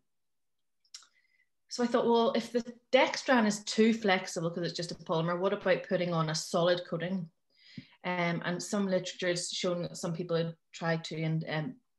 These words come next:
coated these things with metal, other metals such as gold. So gold is biocompatible, chemically stable, and the unique property at the colloidal scale, so the nanoscale for gold, is it, um, exhibits something called the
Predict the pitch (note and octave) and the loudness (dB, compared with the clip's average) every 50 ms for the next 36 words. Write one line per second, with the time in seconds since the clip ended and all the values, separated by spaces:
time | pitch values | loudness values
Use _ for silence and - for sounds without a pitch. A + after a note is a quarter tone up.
0 | _ _ - _ _ - - F3 E3+ E3+ E3+ E3 E3 E3 D#3+ D#3+ - E3 E3 D#3+ | _ _ -20 _ _ -6 -4 -4 -2 -2 -2 -2 -2 -6 -6 -4 -4 -4 -4 -4
1 | - - E3 D#3+ D#3+ - D3+ - - - D#3+ E3 D#3+ D3+ D3 - - - E3 - | -4 -4 -4 -4 -2 -4 -6 -6 -4 -4 -2 -2 -2 -2 -2 -2 -4 -6 -10 -8
2 | - - - - E3+ - - _ - D3+ D3 D#3 F3 F3+ F3+ - _ _ _ _ | -10 -10 -10 -10 -12 -12 -12 _ -6 -6 -4 -4 -6 -8 -10 -14 _ _ _ _
3 | _ _ - G3+ G3 G#3+ G#3+ G#3+ G#3 G#3+ G#3 - G3 F3 E3+ E3 E3+ - F3 D#3+ | _ _ -12 -6 2 4 4 4 4 2 0 0 0 2 2 0 0 -4 -6 -4
4 | A3 A3+ A#3 A#3 A3 A3+ A#3 A3+ A3+ A3 A3 A3 A3 - G#3 F#3 F3 F3 - - | 0 0 2 0 0 0 0 2 2 2 2 2 0 -2 -2 -2 -2 -4 -6 -6
5 | F3 E3+ E3 - - G3+ G3 G3 G3 G#3 G#3+ G#3 G#3 G#3 - - - - - _ | -6 -6 -6 -6 -4 -2 -2 -2 -2 -2 -2 -2 -2 -4 -6 -14 -20 -20 -20 _
6 | _ F#3+ G3 G3 F#3 F#3 G3 G#3 A3+ A3+ A3 - - - G3+ F3+ - F#3+ F3+ F#3 | _ -6 -4 -4 -2 0 2 2 2 0 -2 -10 -4 -2 -2 0 0 -2 -2 0
7 | F3 F3 - - - E3+ E3 E3 E3 D#3+ E3 - - - - F3+ F3 F#3 G#3 A3+ | 0 0 0 -2 -2 0 2 2 2 0 -2 -6 -12 -6 -2 2 2 4 4 4
8 | A3+ G3+ F#3+ E3 - - - - - - D#3+ D#3+ E3 F#3 - G3+ E3+ E3 E3+ F3 | 2 0 -2 -4 -8 -12 -14 -12 -6 -4 -2 -2 -2 -2 -2 -4 -2 -2 0 0
9 | F3+ G#3 A#3 B3+ B3+ - - F#3 E3+ E3+ - F3 E3 - - D#3 D#3 E3 E3+ E3 | 2 4 4 2 2 2 -2 -4 -4 -2 -4 -8 -10 -6 -4 -2 -2 -2 -4 -4
10 | - F3 E3+ E3+ E3+ - - _ _ - - E3+ E3 E3 D#3+ D#3 D#3+ - E3 E3 | -4 -6 -2 -2 -4 -4 -6 _ _ -10 -6 -2 -2 -2 -2 -2 -4 -6 -8 -2
11 | F3+ F#3 F#3 - - - F#3 - - E3+ E3 E3 E3 E3 E3 - | -2 0 0 0 -2 -4 -8 -6 -4 -6 -4 -4 -4 -6 -6 -8